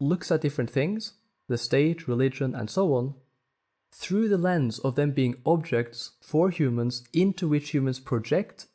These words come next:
alienate, and seek to reclaim their universal and ahistorical species being. This perspective, Althusser argues,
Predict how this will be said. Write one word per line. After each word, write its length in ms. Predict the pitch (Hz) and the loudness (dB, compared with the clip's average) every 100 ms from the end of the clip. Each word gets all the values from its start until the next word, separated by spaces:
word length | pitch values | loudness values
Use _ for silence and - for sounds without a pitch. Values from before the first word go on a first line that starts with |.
| _ | _
alienate, 680 | 135 185 185 127 113 123 - - 131 | 2 4 4 2 0 -2 -8 -8 -4
and 120 | 131 | 0
seek 260 | 156 147 | 2 2
to 80 | 131 | 2
reclaim 680 | 120 - - 165 143 135 147 | 0 -2 0 2 4 2 0
their 100 | 139 | 2
universal 840 | 120 131 143 156 135 131 - 139 135 | 2 4 4 2 2 0 0 0 0
and 200 | 117 - | -4 0
ahistorical 720 | 139 151 160 - 135 120 120 | 2 2 0 0 0 0 -2
species 480 | 113 - 110 - 104 | -4 -2 -2 -2 -4
being. 400 | - 175 120 127 - _ _ _ _ _ _ _ _ _ | -2 -2 -2 -6 -14 _ _ _ _ _ _ _ _ _
This 300 | 120 180 233 | -2 0 0
perspective, 720 | - 208 - 247 - 113 117 _ _ _ | -2 -4 -2 -2 -2 -4 -4 _ _ _
Althusser 380 | 127 123 123 120 | 0 0 0 2
argues, 460 | 110 107 107 113 | 2 0 -2 -4